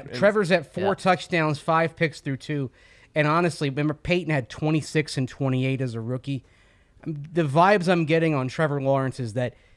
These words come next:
Speaker 2: his touchdown interception ratio is gonna look a lot like Peyton's. He's gonna have a bunch of T Ds and a bunch of picks. The qu-, I don't know if Zach Wilson's going to have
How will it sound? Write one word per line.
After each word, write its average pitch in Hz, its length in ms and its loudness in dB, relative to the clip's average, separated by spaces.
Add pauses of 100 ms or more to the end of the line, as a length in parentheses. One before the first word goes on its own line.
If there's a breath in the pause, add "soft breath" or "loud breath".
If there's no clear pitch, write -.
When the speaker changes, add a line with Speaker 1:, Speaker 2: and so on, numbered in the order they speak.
(160 soft breath)
Speaker 2:
his 147 260 -6
touchdown 160 520 0
interception 135 640 -2
ratio 120 360 -4
is 117 120 -6
gonna 123 160 -6
look 120 280 -8
a 117 120 -6
lot 120 380 -4
like 117 260 -10
Peyton's. 101 340 -10
He's 120 140 -8
gonna 131 180 -2
have 123 220 -4 (300 loud breath)
a - 100 -6
bunch 139 400 -2
of 139 80 -4
T 139 220 -6
Ds 127 280 -2
and 127 80 0
a 107 60 -4
bunch 120 420 -6
of 120 100 -10
picks. - 340 -12 (300 soft breath)
The 139 80 -6
qu-, 156 140 -6
I 135 120 -2
don't 160 140 2
know 143 100 2
if 127 80 -4
Zach 143 320 0
Wilson's 139 420 -2
going 117 280 -4
to 104 40 -2
have 113 360 -6